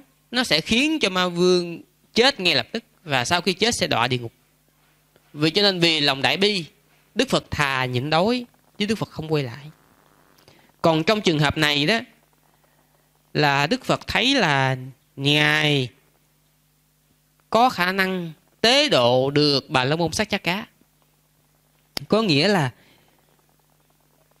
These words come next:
nếu như mà Bà La Môn Sát Chá Cá đó trả lời Ngài đó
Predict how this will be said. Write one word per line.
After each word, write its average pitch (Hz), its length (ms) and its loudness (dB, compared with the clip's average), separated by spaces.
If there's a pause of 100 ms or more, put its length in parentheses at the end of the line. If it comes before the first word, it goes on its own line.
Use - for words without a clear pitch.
(260)
nếu 233 300 4
như 240 300 4
mà 175 140 2
Bà 143 140 4
La 151 100 2
Môn 180 160 0
Sát - 140 -2
Chá - 80 2
Cá 254 360 2
đó 294 140 0 (180)
trả 151 160 2
lời 165 260 4
Ngài 156 320 0
đó 220 100 -2